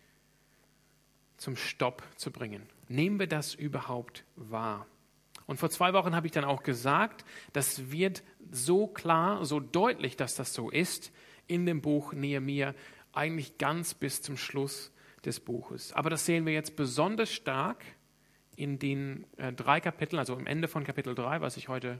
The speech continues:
Abend vorgelesen habe, sowie im Kapitel vier, fünf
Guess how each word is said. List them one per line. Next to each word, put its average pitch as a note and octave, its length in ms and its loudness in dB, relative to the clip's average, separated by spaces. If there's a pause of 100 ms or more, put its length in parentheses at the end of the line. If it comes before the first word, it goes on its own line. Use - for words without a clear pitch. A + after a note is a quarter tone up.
(140)
Abend B2+ 280 -6
vorgelesen C#3 500 -6
habe, C#3 320 -2
sowie B2 340 -6
im B2 100 -6
Kapitel A#2+ 320 -6
vier, E3 500 -2 (340)
fünf - 520 -6